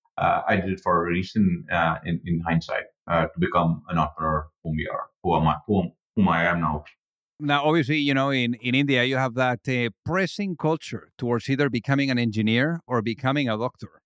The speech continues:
Speaker 2: Now, in your case, you realized, you know, quite, uh, early on that the computer, you know, the whole computer thing was maybe not your calling.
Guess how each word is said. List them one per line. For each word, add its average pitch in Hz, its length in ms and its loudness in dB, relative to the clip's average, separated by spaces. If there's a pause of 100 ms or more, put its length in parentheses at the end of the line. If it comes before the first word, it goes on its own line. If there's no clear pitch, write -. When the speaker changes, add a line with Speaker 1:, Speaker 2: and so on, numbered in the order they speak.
(120)
Speaker 2:
Now, 120 520 0
in 123 120 -2
your 151 160 2
case, 170 340 -2
you 165 360 2
realized, 190 640 0
you 143 60 -8
know, 143 120 -2
quite, 165 460 -2
uh, 147 320 0
early 156 320 0
on 131 180 0
that 127 300 0
the 127 180 -2
computer, 170 1120 0
you 160 100 -4
know, 151 80 -2
the 143 60 0
whole 170 120 -2
computer 170 520 -2
thing 165 260 0
was 147 300 2
maybe 143 180 -2
not 135 160 -2
your 127 140 -2
calling. 90 380 -2